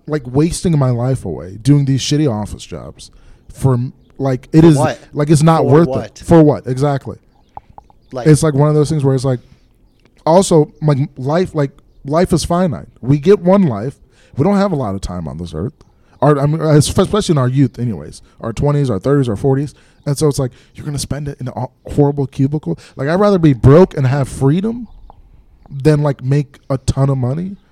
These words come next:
Speaker 1: and, like, not have any time for fun things.
Speaker 2: Sounds cli-, cliche, but it's almost like taking the red pill.
Speaker 1: Mm-hmm. And a lot of people, like, again, that year of the pandemic, me and millions of other people around the globe didn't work for a year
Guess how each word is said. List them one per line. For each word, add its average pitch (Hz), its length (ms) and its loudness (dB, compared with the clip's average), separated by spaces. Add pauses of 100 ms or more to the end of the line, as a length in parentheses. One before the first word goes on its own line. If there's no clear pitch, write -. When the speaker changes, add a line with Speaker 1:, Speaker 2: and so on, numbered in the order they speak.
(240)
Speaker 1:
and, 131 220 -2
like, 123 280 -6 (100)
not 123 280 -4
have 98 160 -8
any 95 140 -8
time 90 220 -10
for 87 120 -12
fun 78 240 -14
things. - 380 -20
Speaker 2:
Sounds 196 280 0
cli-, 135 400 -4
cliche, 131 400 -2
but 107 100 -4
it's 123 140 -4
almost 170 240 -2
like 127 100 -4
taking 113 200 -4
the 104 80 -6
red 95 180 -6
pill. 95 260 -10 (200)
Speaker 1:
Mm-hmm. 175 280 4 (580)
And 170 120 4
a 165 60 4
lot 165 220 2
of - 60 0
people, 170 500 2
like, 139 220 -2
again, 135 380 0
that 135 260 -2
year 139 160 0
of 147 60 0
the - 60 -4
pandemic, 151 340 -2 (220)
me 165 360 2
and 131 180 0
millions 160 260 2
of 156 100 0
other 165 240 2
people 151 360 -2
around 143 140 -2
the 156 80 -2
globe 143 340 4 (720)
didn't 160 280 2
work 160 220 0
for 160 160 0
a 147 60 2
year 151 460 -2